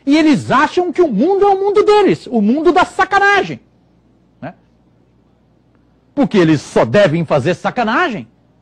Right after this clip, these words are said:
vinte e quatro horas por dia, né? Aí acha que a família brasileira é isso. Pô, peraí! Interior de São Paulo, interior do Brasil,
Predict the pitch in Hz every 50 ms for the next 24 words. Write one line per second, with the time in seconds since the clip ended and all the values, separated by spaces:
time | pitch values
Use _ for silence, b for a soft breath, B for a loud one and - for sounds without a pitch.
0 | _ _ _ _ _ _ _ _ _ _ _ _ _ _ _ - 135 165 135 -
1 | 156 - 165 160 147 - 160 143 139 139 139 - - - 202 151 131 127 302 349
2 | 339 147 - - _ _ _ _ _ _ _ _ _ _ _ - - _ _ _
3 | _ _ - 330 381 349 320 233 202 214 262 285 - - 392 370 - _ _ _
4 | _ _ _ _ _ _ _ _ _ _ - - 392 - - 320 254 226 247 247
5 | 269 233 262 262 233 196 277 254 262 302 339 392 392 381 370 - - _ _ _
6 | - 370 - 147 - - 339 415 453 440 403 508 440 - - - _ _ _ _
7 | _ _ _ _ _ _ _ _ _ _ _ _ _ _ _ _ _ _ _ _
8 | - 302 349 302 381 339 427 466 453 - - - 269 202 143 202 180 160 139 117
9 | 104 92 _ _ _ - 240 269 - 339 339 359 381 370 285 311 269 262 226 180
10 | 151 190 196 156 120 104